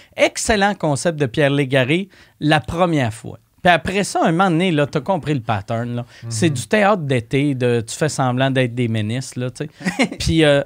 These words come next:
Speaker 1: fait que là, là, j'ai, j'ai, là, ils m'ont dit, euh, « Non, non, Martin aimerait ça que tu le fasses. » Là, Martin Matt m'a appelé, puis il a dit, « Ah, ça va être le fun. »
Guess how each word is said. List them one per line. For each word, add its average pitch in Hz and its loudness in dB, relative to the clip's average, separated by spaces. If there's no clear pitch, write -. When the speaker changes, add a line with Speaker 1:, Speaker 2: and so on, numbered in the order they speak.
Speaker 1:
fait 175 2
que 185 -2
là, 226 6
là, 220 2
j'ai, 160 -2
j'ai, 147 2
là, 151 2
ils 214 2
m'ont 160 4
dit, 143 0
euh, « 127 4
Non, 135 0
non, 156 2
Martin 160 -2
aimerait 139 0
ça 143 -6
que 127 -10
tu - -6
le 117 -6
fasses. » 147 -2
Là, 147 0
Martin 131 -2
Matt 143 0
m'a 131 0
appelé, 143 -4
puis 151 -6
il - 0
a 120 -2
dit, « 113 -4
Ah, 135 -2
ça 120 -6
va 120 -2
être 147 -8
le 151 0
fun. » 139 -4